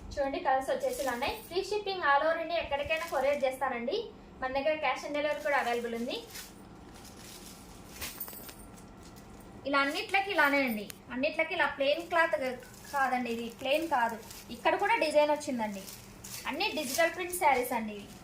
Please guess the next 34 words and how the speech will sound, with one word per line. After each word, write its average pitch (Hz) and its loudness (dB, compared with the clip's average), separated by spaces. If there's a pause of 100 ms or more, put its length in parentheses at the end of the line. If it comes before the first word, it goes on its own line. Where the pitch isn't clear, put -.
(160)
డిజిటల్ 302 0
ప్రింట్ 330 0
అన్నమాట. 220 2
ఫ్లవర్స్ - 0
కూడా 330 2
డిజిటల్ 285 -4
ప్రింట్ 294 -8
ఫ్లవర్స్ 240 0
అండి 226 -2
ఇవి. 247 -6 (680)
చూడండి, 247 -4
ఇలా 277 2
ఉందండి. 226 -2 (460)
ఇలా 240 2
మొత్తం 226 -2
overall-గా 247 0
ఇలానే 240 0
ఉంటుందండి. 247 -4 (1200)
ఇది 311 6
ఓపెన్ 359 2
చేసి 294 0
చూపిస్తాను 262 -2
అండి. 294 -2
ఇది 294 -2
నాకు 285 2
ఆ-, 233 4 (240)
already 247 0
ఓపెన్ 240 -4
చేశాను. 214 -6 (580)
ఇది 254 -2
ఓపెన్ 262 0
చేసి 262 -4
చూపిస్తాను 233 -4
మీకు 214 -6